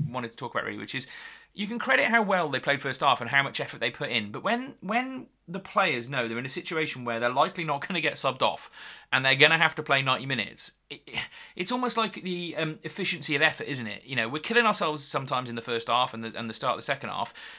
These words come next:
and normally players would do that on the principle that if I run myself into the ground, I'm probably gonna get to go off and someone else can come on and keep the,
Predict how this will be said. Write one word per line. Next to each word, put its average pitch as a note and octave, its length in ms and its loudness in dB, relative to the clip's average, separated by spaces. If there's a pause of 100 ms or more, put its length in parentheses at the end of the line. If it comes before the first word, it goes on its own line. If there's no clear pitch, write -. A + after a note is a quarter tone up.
(160)
and D#3+ 160 6
normally G3 360 2
players D3+ 280 6
would C3+ 120 -8
do G#3+ 160 -2
that C3 100 8
on B2+ 140 2
the C3+ 100 0
principle C3+ 460 -4
that B2+ 120 -2
if C3+ 120 -2
I E3+ 60 6
run A3 180 2
myself G3+ 180 0
into E3 140 -6
the C#3 40 -8
ground, B2 220 4
I'm B2 100 2
probably D#3+ 300 -2
gonna C3 180 -2
get D3 180 0
to C#3+ 60 -8
go B2 120 2
off A2 160 2
and A#2 60 -6
someone E3+ 220 0
else D#3 120 0
can B2+ 100 -14
come B2 120 -4
on A#2+ 120 0
and A2+ 140 -6
keep C#3 180 -10
the, B2 160 -6